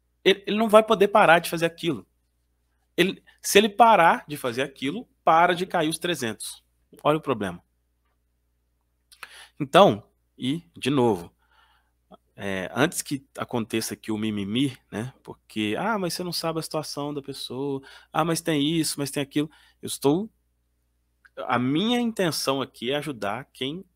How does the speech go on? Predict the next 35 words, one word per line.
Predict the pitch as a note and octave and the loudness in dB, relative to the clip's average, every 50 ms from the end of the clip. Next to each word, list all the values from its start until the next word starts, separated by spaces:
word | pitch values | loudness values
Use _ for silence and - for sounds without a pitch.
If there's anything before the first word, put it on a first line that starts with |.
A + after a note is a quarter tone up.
| _ | _
assiste | - A#2+ - - - - B2+ D3 F3 E3 - - D3 | -12 -10 -10 -8 -10 -8 -6 -6 -8 -8 -10 -14 -16
o | - | -12
canal | - B2+ A2+ G#2+ G#2+ A#2 C3+ | -10 -10 -8 -6 -4 -4 -4
a | C3+ | -6
prosperar. | C3+ - C#3 C3+ C3+ - - D#3+ C#3+ G#2+ F#2 F2 _ _ _ _ _ _ _ _ _ _ _ - | -8 -8 -10 -8 -8 -6 -4 -2 -2 -2 -4 -6 _ _ _ _ _ _ _ _ _ _ _ -8
E | G#2 | -8
eu | G#2+ | -8
estou | - - F#2+ G2 | -8 -8 -10 -12
te | - A2+ | -12 -12
dizendo | C3 E3 F3+ D#3+ C3 B2+ C#3+ F3 G3 _ _ _ _ _ _ _ _ _ _ - | -14 -12 -6 -4 -4 -4 -4 -6 -12 _ _ _ _ _ _ _ _ _ _ -4
que | - B2+ B2 D3 - _ _ _ _ - | 0 0 0 0 -2 _ _ _ _ -6
nessa | A2+ A#2 C3 D3 F3 - E3+ D#3 | 0 4 4 4 4 4 0 -2
situação, | - - - G#2+ A2 A#2+ - - - G#2+ B2 E3+ _ _ _ _ _ _ _ _ _ _ _ _ _ _ _ _ | -4 -4 -2 -6 -6 -4 -6 -6 -6 -6 -6 -8 _ _ _ _ _ _ _ _ _ _ _ _ _ _ _ _
você | - - A2+ | -10 -10 0
pode | - C#3+ D#3+ - | 4 4 4 6
fazer | - D3+ C3+ C3+ | 4 2 2 2
isso | B2+ C3 - | 2 2 -2
numa | B2 A2+ | -4 -6
situação | - - - A#2+ A2+ - - - B2 A#2+ A2+ G#2+ G2+ _ - | -6 0 0 0 0 0 0 2 2 2 2 0 -4 _ -4
emergencial? | A#2+ C3 C#3 C3+ A#2 A2 A#2+ A#2 - - - A#2 B2+ D#3+ A#2+ F#2 - _ _ _ _ | -2 0 0 0 0 -2 -6 -6 -6 -4 0 0 2 2 0 -4 -6 _ _ _ _
Ok. | - B2 - _ - B2+ G2+ F#2 - _ _ _ - - - _ - | -10 -10 -8 _ 0 2 2 2 -4 _ _ _ -20 -20 -20 _ -4
Mas | A2 A#2+ - | -2 -2 -2
se | C3+ | -2
você | C#3 C3 - - D#3+ | -2 -2 0 0 0
tiver | E3+ - F#3+ D#3+ E3 D#3+ | 0 -2 -2 0 2 2
isso | C#3 A#2+ A2 - - - _ | 2 0 0 -4 -6 -8 _
como | - B2+ B2 C3 B2+ | -4 -4 -4 -4 -4
um | B2+ B2+ C3+ | -4 -2 -2
estilo | C3 - - - - - G#3+ G#3+ | -4 -4 -6 -2 -2 -2 -2 -2
de | G3 G#3+ E3+ | -6 -8 -6
vida, | C3+ B2 C3 C#3 E3 F#3+ - _ _ _ _ _ _ _ _ _ _ _ _ _ _ _ _ _ _ _ | -4 -4 -4 -4 -4 -8 -12 _ _ _ _ _ _ _ _ _ _ _ _ _ _ _ _ _ _ _
não | - A2 A2 A#2 A#2 A2+ G#2+ G#2+ | -10 -6 -4 -2 0 0 0 0
vai | G#2+ G#2+ G#2+ | -2 -2 -4
ser | - D#3+ E3 | -4 -8 -6
bom. | D#3 A2+ G2 _ | -6 -6 -8 _